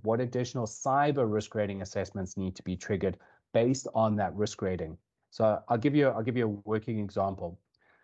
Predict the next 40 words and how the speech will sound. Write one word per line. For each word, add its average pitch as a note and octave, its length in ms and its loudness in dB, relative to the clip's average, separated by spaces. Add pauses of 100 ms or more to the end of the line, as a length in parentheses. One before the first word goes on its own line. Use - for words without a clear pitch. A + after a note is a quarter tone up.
(140)
let's C3 180 4
say, D#3 100 8
for D#3+ 140 4
example, B2+ 540 2 (140)
I'm A#2+ 100 -2
onboarding C#3+ 540 2
a A#2+ 40 0
vendor. G#2 480 -2 (100)
They're, G#2+ 380 0
they've G2+ 200 -4
been G#2 180 -4
triggered C#3+ 340 0
as A#2 140 4
a A2 40 2
very G#2+ 300 2
high G#2 240 0
risk F#2+ 320 -6
vendor F#2+ 260 -2
to C3+ 220 2
us, A#2+ 200 2 (120)
and G2 440 -4 (240)
you're A2+ 400 2
a G#2+ 180 0
financial G2 460 -4
institution F#2 640 -8
like F2 260 0
a F#2 40 -8
bank. E2+ 280 -4 (1300)
So G#2+ 100 -4
based D#3+ 420 4
on C#3 140 4
that, G#2 280 -2 (440)
you're A#2+ 100 -2
gonna C3 160 2
throw A#2+ 180 0
the G#2+ 80 -2
kitchen G#2+ 280 -8
sink G2+ 220 -10
at F#2 60 -10
them. D#2 160 -10